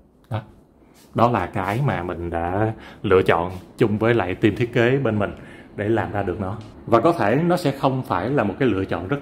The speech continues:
tốt đối với người khác, nhưng mà đối với mình thì mình cho rằng đó là một cái lựa chọn mà phù hợp với mình. Còn bây giờ thì mình sẽ mời các bạn đi xem một cái phòng. Phòng ở đây. Hello.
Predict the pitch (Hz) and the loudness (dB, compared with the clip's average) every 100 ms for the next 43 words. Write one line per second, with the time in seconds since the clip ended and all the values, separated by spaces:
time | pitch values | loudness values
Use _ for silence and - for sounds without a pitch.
0 | - 156 160 135 156 147 101 92 143 - | 0 0 2 0 2 2 2 2 0 0
1 | - - 113 107 98 101 135 131 95 90 | -12 -2 2 2 2 2 2 2 0 -2
2 | 98 90 87 90 90 107 98 90 87 101 | -4 -2 -2 -4 2 2 4 0 -4 -4
3 | 104 131 110 87 113 98 87 87 82 85 | 0 2 0 0 -2 0 0 -2 -4 -4
4 | 95 - 104 - 87 - 110 - - - | -2 2 2 2 -4 -2 0 -2 -6 -2
5 | - 117 143 120 110 104 104 101 98 98 | 2 4 4 4 4 2 2 -2 -2 -2
6 | 107 113 95 90 - - 101 82 92 104 | -2 -2 -2 -2 -6 -6 -6 -6 -2 2
7 | 104 104 - 107 101 101 98 87 - - | 4 2 -2 -4 -2 -4 -4 -6 -8 -2
8 | 117 117 98 - - - - - - - | -2 -2 -6 -8 -14 -20 -20 -20 -20 -20
9 | - - - 95 87 - - - 92 101 | -20 -20 -6 -4 -4 -10 -14 -2 0 0
10 | 101 - - - - - - - - - | -2 -6 -18 -20 -20 -20 -20 -20 -20 -20
11 | - - - - - - - - - - | -20 -20 -20 -18 -18 -18 -18 -20 -20 -20
12 | - - - - - - - - - - | -18 -16 -18 -16 -16 -14 -14 -14 -14 -12
13 | - - - - - - - - - - | -4 0 2 0 -4 -12 -16 -18 -18 0
14 | 196 139 | 6 6